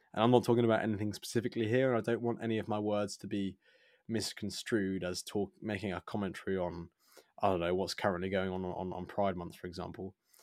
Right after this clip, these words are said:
um, 'cause I can address specific things that, that I think this applies to, um,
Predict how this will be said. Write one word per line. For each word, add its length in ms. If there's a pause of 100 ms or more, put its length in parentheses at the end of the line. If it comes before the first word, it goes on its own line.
(300)
um, 340
'cause 140
I 80
can 140
address 480
specific 480
things 420
that, 140 (440)
that 140
I 80
think 300
this 200
applies 340
to, 300 (160)
um, 340